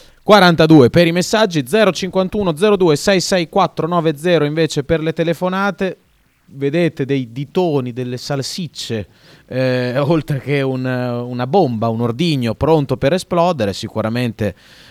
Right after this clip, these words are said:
eh, il, eh, il malcapitato che vedete in primo piano sarà vittima di, di esplosivi durante il corso della trasmissione. Spero di non infortunarmi,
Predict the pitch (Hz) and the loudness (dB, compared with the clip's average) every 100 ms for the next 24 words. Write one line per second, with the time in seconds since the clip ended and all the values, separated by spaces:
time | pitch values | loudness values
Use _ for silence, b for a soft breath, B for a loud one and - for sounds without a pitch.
0 | B 107 107 107 104 - 113 110 110 107 | B -2 0 0 -2 -4 -4 -2 -2 -2
1 | 104 101 101 101 98 98 98 101 101 110 | -2 -2 -4 -6 -6 -6 -6 -6 -6 0
2 | 135 143 139 127 120 147 135 117 117 110 | 2 2 0 -4 2 4 4 2 0 0
3 | 123 123 - 110 107 117 120 113 107 135 | 2 2 0 -2 -2 -2 -2 -2 0 2
4 | 135 110 95 104 - 117 110 113 107 98 | 2 0 -4 -6 -8 -4 0 2 0 0
5 | 160 - 110 107 101 95 107 101 98 95 | -2 0 -2 0 -4 -6 -4 -4 -4 -6
6 | 92 90 113 - 127 127 135 127 110 104 | -8 -6 -6 -4 -2 0 0 0 0 -2
7 | 113 110 101 107 101 123 110 117 113 110 | -2 -4 -4 -6 0 -2 0 -4 -4 -4
8 | 113 107 139 - 110 101 117 85 - 117 | -6 -6 -10 -6 -4 -4 -6 -10 -8 -6
9 | 101 85 95 92 78 95 92 87 92 113 | -6 -6 -8 -8 -10 -12 -12 -12 -10 -8
10 | 107 85 87 85 | -6 -6 -8 -10